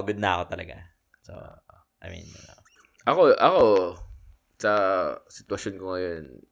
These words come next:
Speaker 2: okay na ako eh. Okay na ako. Nakabawi na ako sa lahat, pre, na point na yung kung ano, yung ano pinakalokong dati, ngayon,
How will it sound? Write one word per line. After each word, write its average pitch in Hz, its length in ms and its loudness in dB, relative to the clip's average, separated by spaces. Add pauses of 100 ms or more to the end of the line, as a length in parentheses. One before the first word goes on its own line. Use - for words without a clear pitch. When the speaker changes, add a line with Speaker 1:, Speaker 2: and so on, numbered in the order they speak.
(160)
Speaker 2:
okay 113 300 4
na 104 200 -4
ako 90 140 -12
eh. 60 80 -14
Okay 82 320 -6
na 82 100 -12
ako. 73 100 -14
Nakabawi 107 520 2
na 104 160 -6
ako 95 100 -2
sa - 140 -10
lahat, 80 260 -8
pre, - 300 -20
na 85 320 -14 (1900)
point 110 260 2
na 98 560 -4
yung 101 160 2
kung 120 240 -4
ano, 117 320 2 (240)
yung 151 240 2 (100)
ano 143 280 0
pinakalokong 120 840 2 (220)
dati, 98 580 0 (480)
ngayon, 95 480 -4